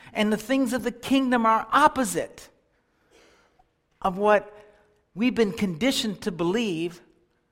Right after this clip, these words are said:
in this age. And so when he teaches of the kingdom, it requires special emphasis. And what was it then that really was so difficult to understand? What was it that he had to add this? I'm sure that he,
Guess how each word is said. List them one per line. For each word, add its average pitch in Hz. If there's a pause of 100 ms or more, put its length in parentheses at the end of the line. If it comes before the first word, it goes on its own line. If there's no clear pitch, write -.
(340)
in 147
this 156
age. 143
And 156
so 214
when 196
he 214
teaches 269
of 220
the 208
kingdom, 233
it 185
requires 202 (320)
special 226
emphasis. 190 (1400)
And 220
what 359
was 370
it 302
then 190
that 180
really 247 (240)
was 233
so 247
difficult 226
to 202
understand? 165
What 311
was 262
it - (140)
that 160
he 165
had 196
to 190
add 160
this? - (240)
I'm 190
sure 320
that 247
he, 208